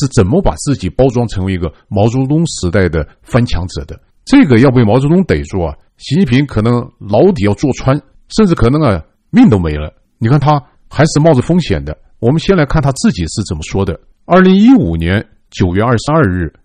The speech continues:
习近平在西雅图出席当地与美国友好团体联欢晚宴上演讲说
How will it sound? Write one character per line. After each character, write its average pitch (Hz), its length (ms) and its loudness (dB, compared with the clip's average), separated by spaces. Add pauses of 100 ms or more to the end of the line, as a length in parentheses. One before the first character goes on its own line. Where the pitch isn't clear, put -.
(120)
习 - 180 -2
近 202 100 4
平 123 200 0
在 120 180 2
西 - 220 -6
雅 139 180 -4
图 - 400 -4 (220)
出 - 180 -2
席 - 340 -2 (200)
当 180 240 2
地 185 100 -4 (320)
与 120 180 2
美 98 200 2
国 98 160 -2
友 101 240 2
好 85 180 -4
团 123 300 -8
体 - 180 -6
联 127 220 -4
欢 147 180 0 (240)
晚 92 300 -4
宴 185 220 2
上 87 220 -4 (260)
演 123 200 2
讲 - 220 -4
说 - 180 -4